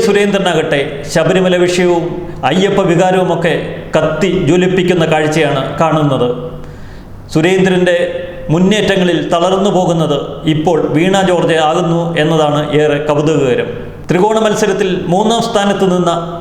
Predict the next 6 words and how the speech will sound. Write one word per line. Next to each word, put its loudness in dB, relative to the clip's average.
ആൻഡ്രോ 2
ആൻ്റണിയാകട്ടെ 0
തെരഞ്ഞെടുപ്പ് 2
പോരാട്ടത്തിൻ്റെ 0
മധ്യഭാഗം 2
കഴിഞ്ഞപ്പോൾ 0